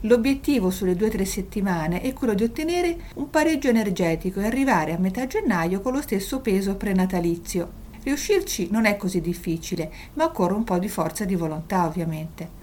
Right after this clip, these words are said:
Non dimentichiamo poi che il movimento può darci una mano. Dedicare almeno un'ora al giorno all'attività fisica, da fare possibilmente all'aperto per godere anche dell'effetto stimolante del freddo, contribuisce ad aumentare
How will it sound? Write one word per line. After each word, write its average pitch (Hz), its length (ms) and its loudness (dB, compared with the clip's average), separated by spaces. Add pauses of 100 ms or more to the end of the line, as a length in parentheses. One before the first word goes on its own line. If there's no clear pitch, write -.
(100)
Non 302 160 0
dimentichiamo 302 640 2
poi 285 240 2
che 220 140 -2
il 175 100 4
movimento 247 680 4
può 226 140 -2
darci 202 340 0
una 208 140 0
mano. 160 460 -2 (300)
Dedicare 214 920 2
almeno 311 460 2
un'ora 220 400 4
al 175 80 0
giorno 170 680 0
all'attività 220 600 0
fisica, 190 680 -2 (120)
da 202 240 2
fare 285 360 6
possibilmente 202 640 2
all'aperto 202 580 2
per 226 180 0
godere 269 400 2
anche 220 480 2
dell'effetto 214 560 0
stimolante 226 680 4
del 180 140 2
freddo, 190 680 -2 (100)
contribuisce 381 640 2
ad 208 80 -2
aumentare 339 640 2